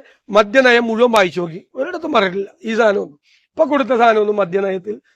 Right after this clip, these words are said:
ഉള്ളതല്ല. അപ്പൊ മദ്യനയം മാറി,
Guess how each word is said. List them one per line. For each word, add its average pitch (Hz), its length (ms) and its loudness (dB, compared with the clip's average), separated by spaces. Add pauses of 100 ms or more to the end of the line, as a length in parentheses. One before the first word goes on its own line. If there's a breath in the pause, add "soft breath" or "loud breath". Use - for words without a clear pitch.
(200)
ഉള്ളതല്ല. 185 460 2 (680)
അപ്പൊ 190 180 -2 (340)
മദ്യനയം 214 500 2 (340)
മാറി, 226 260 4